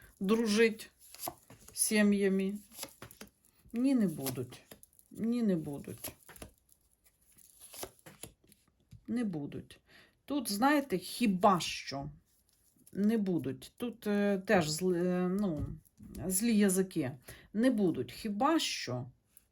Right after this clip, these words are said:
е, хіба що, е, якось там вони можуть пересікатися. А так ні. Ні, це не є.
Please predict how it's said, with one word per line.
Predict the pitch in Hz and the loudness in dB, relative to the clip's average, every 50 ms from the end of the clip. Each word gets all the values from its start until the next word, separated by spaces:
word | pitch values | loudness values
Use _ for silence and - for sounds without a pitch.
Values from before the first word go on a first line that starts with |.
| _ - | _ -6
е, | 160 160 156 151 151 147 - | -4 -2 -2 -2 -4 -6 -8
хіба | - - 190 180 185 247 277 277 | -8 -8 -6 -2 0 0 0 0
що, | 269 - - - - 135 135 - - - - - - - - - _ _ - | 0 -4 -6 -6 -6 -8 -8 -8 -12 -18 -20 -20 -20 -20 -20 -20 _ _ -12
е, | - 156 156 156 151 151 156 151 147 147 151 151 147 147 - 117 - - - _ _ _ _ _ _ _ _ _ _ _ _ - | -10 -6 -6 -4 -4 -4 -4 -4 -4 -4 -6 -6 -6 -6 -8 -10 -12 -14 -20 _ _ _ _ _ _ _ _ _ _ _ _ -12
якось | - 170 175 233 269 262 262 233 214 202 - | -6 0 4 4 4 4 2 0 0 0 0
там | - - 233 226 247 240 226 185 | 0 2 4 4 6 4 4 4
вони | 170 185 190 190 202 202 | 4 6 6 6 6 6
можуть | 196 175 175 180 185 190 170 160 160 156 - - _ | 6 6 6 6 6 4 4 2 -2 -6 -8 -10 _
пересікатися. | - 165 165 160 156 - - 160 - - 143 135 131 - - - 160 | -4 -2 -2 -2 -2 -2 -4 -6 -6 -4 -4 -4 -4 -4 -4 -4 -4
А | |
так | 170 - 226 208 214 - - | -2 -2 -4 -4 -4 -6 -6
ні. | 143 139 143 147 - - - - - _ _ - - _ _ _ - | -6 -6 -6 -10 -14 -18 -20 -20 -20 _ _ -20 -20 _ _ _ -6
Ні, | - 190 190 - - - - _ | -4 -4 -4 -4 -6 -10 -18 _
це | - - - 220 | -14 -8 -4 -2
не | 220 202 190 | 0 0 0
є. | 170 151 147 147 143 151 | -2 -4 -6 -6 -8 -8